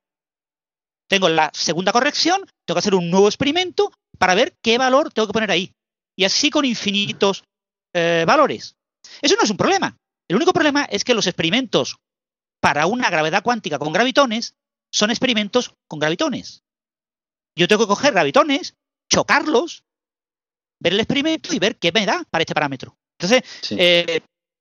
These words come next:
Speaker 1: como no puedo hacer los experimentos, porque para trabajar con gravitones necesito energías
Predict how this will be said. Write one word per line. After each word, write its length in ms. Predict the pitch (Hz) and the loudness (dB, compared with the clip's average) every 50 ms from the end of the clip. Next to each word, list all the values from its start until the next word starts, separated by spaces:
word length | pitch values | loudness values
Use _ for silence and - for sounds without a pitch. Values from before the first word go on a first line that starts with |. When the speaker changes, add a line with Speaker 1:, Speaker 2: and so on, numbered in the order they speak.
| _ _ _ _ | _ _ _ _
Speaker 1:
como 240 | - 202 190 160 165 | 0 0 2 2 0
no 80 | 175 175 | 0 2
puedo 160 | - 185 180 | 2 4 2
hacer 140 | 185 185 202 | 4 2 2
los 80 | 190 196 | 0 0
experimentos, 500 | 185 196 202 226 302 359 - 269 349 381 | 2 0 0 0 0 -2 0 -2 -2 0
porque 280 | - 185 165 - 151 139 | 0 -2 -2 -2 -4 -4
para 140 | 135 127 - | -4 -6 -4
trabajar 320 | 143 127 107 123 147 151 | -6 -6 -2 -2 -2 -2
con 100 | 135 156 | -2 -2
gravitones 480 | 156 151 156 147 - 180 196 185 185 160 | -2 0 0 2 2 0 0 0 -4 -6
necesito 340 | 151 139 - 175 160 - | -8 -8 -8 -6 -4 -4
energías 600 | 165 160 139 131 123 - 165 175 170 156 156 139 | -4 -4 -4 -10 -6 -4 -2 -2 0 0 -2 -2